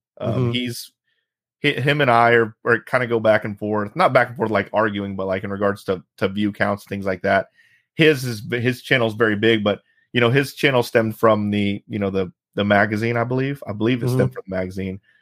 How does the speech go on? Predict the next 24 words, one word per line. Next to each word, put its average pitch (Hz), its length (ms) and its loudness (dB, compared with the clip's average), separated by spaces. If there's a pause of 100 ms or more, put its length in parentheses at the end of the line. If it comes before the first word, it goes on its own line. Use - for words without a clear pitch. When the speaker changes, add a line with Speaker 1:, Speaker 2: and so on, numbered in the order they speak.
(180)
Speaker 1:
but 117 120 4
he 147 180 4
does 131 220 6
a 110 80 2
lot 104 300 4
of 101 120 0
car 101 300 2
reviews, 92 480 -4
right? 92 320 -2
It's 107 160 -6
not 113 220 2
Speaker 2:
Mm-hmm. 123 200 -6
Speaker 1:
vlog 98 300 4
style. 90 460 -4 (540)
Um, 101 220 4
I'm 113 160 4
more 113 160 2
of 104 60 0
a 101 100 0
vlog 98 400 0
style, 90 500 -2 (140)
um, 92 240 -6
versus, 95 220 -2
Speaker 2:
Right. 127 280 2